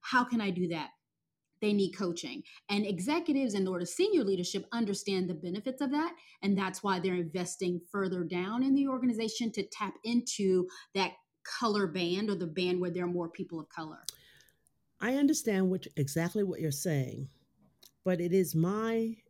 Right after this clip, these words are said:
Speaker 2: experience that a lot of Black people, mid-level and up, don't recognize it's something that is theirs to have.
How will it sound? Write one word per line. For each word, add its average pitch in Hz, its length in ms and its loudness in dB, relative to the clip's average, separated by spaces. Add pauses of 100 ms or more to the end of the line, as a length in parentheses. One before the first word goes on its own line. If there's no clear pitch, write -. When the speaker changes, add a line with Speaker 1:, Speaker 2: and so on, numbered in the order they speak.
Speaker 2:
experience 156 1000 0 (760)
that 175 100 0
a 180 60 4
lot 175 380 4
of 269 180 -2
Black 180 300 0
people, 139 440 0
mid-level 170 840 2
and 220 220 -2
up, - 280 -6 (1300)
don't 208 240 4
recognize 156 920 2 (140)
it's - 240 -4
something 190 460 4
that 151 200 0
is 131 180 0
theirs 156 380 0
to 135 120 -2
have. 135 480 -4